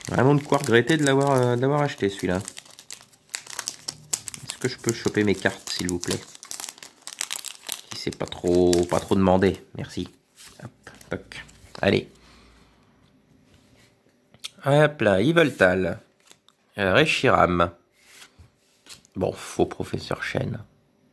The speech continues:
Pouf. Et Mew. Bon, bah,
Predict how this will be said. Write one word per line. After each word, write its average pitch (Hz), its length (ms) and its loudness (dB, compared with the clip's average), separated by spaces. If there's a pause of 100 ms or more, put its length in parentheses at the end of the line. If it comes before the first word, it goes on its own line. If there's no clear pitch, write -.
(420)
Pouf. - 600 -4 (2000)
Et 113 160 6
Mew. 107 460 4 (800)
Bon, - 220 -10
bah, - 400 -12